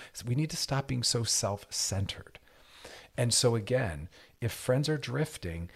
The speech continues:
give them the grace to circle back without punishing them when they come back. We need to allow that. We also want that given to us. But nonetheless,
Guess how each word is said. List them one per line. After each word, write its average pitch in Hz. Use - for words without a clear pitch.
give 139
them 180
the 185
grace 147
to 120
circle 127
back 113
without 107
punishing 107
them 92
when 95
they 92
come 92
back. 87
We 120
need 131
to 147
allow 110
that. -
We 113
also 120
want 120
that 120
given 117
to -
us. -
But -
nonetheless, 143